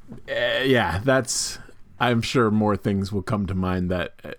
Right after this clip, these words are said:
maybe it should be lower, <laughs> but it's really, like,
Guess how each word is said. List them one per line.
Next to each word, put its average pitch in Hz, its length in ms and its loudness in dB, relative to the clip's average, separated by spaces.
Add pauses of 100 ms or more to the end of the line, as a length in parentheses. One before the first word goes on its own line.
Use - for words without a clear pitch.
(120)
maybe 101 360 2
it - 100 -4
should 92 280 -2
be 92 100 0
lower, 90 440 0
<laughs> - 300 -8
but - 200 -4 (460)
it's 147 220 0
really, 151 340 4
like, 117 360 0